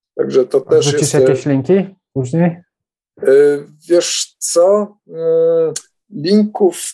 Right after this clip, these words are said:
Speaker 1: mm, nie mam pod ręką, a akurat, e, sobie nowe wydanie zamówiłem. Dzisiaj przyszło do mnie i leży gdzieś tam w drugi-,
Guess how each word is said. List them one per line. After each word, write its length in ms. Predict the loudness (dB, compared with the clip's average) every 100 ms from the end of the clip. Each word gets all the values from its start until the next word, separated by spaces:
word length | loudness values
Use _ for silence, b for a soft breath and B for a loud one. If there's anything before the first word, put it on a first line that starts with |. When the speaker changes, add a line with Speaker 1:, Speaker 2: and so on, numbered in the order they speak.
| _
Speaker 1:
mm, 580 | -18 -14 -14 -14 -18 -20 _ _
nie 180 | -2 0
mam 160 | 2 0
pod 220 | 0 0
ręką, 600 | 0 0 2 2 2 0
a 60 |
akurat, 600 | -2 0 0 2 0 -2 -2
e, 200 | 0 0
sobie 340 | -2 0 0
nowe 300 | 2 0 0
wydanie 400 | 0 0 0 0
zamówiłem. 540 | 0 0 0 0 0
Dzisiaj 240 | -2 -4 -2
przyszło 360 | -2 0 0
do 180 | 2 0
mnie 180 | -2 -2
i 40 |
leży 280 | 2 2 0
gdzieś 240 | -6 -6 -2
tam 300 | -4 -6 -18
w 100 | -12
drugi-, 320 | -10 -10